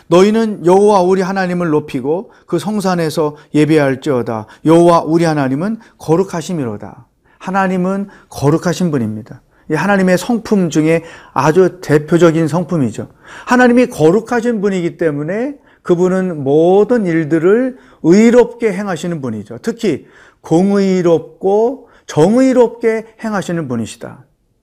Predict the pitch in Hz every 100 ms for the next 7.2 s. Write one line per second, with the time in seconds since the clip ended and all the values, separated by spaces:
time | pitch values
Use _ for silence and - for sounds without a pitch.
0 | _ _ _ _ - 196 185 175 165 165
1 | - 160 - 240 262 170 139 120 214 320
2 | _ _ _ _ _ _ _ _ _ -
3 | 180 190 208 190 180 - _ - 170 202
4 | 254 233 202 208 208 214 - - 233 208
5 | 190 160 151 160 127 120 147 139 - 120
6 | - 117 110 110 - 120 _ - 202 214
7 | 190 110